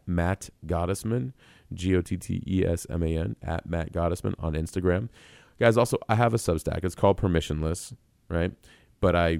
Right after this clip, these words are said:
obviously titled it matt gottesman dot substack dot com. Not obviously, but <laughs> Permissionless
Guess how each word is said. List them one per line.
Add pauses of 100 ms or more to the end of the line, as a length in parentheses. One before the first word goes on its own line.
(120)
obviously
titled
it
matt
gottesman
dot
substack
dot
com.
Not
obviously,
but
<laughs>
Permissionless